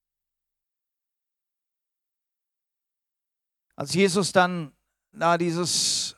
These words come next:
Handtuch umgebunden hatte und dann die Wasserschüssel nahm und zu seinen Jüngern und jedem Einzelnen die Füße gewaschen hat, dann, äh, sagte der Petrus, "Nein, nein, nein, das lasse ich jetzt nicht zu." Und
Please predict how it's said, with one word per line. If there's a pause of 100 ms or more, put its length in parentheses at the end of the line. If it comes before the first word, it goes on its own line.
(120)
Handtuch
umgebunden
hatte
und
dann
die (600)
Wasserschüssel
nahm
und
zu
seinen
Jüngern
und
jedem
Einzelnen
die
Füße
gewaschen
hat, (1080)
dann,
äh, (1400)
sagte
der
Petrus,
"Nein,
nein,
nein,
das
lasse
ich
jetzt
nicht
zu."
Und